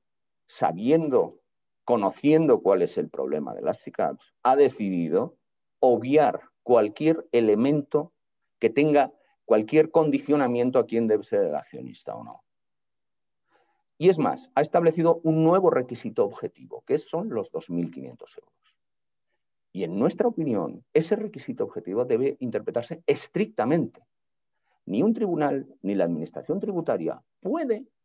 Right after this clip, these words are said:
incluir requisitos adicionales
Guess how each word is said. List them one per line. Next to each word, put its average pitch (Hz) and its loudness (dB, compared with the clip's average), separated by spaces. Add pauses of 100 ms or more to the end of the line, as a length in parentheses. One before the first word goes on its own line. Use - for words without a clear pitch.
(140)
incluir 135 -4 (180)
requisitos 180 -6
adicionales 180 -2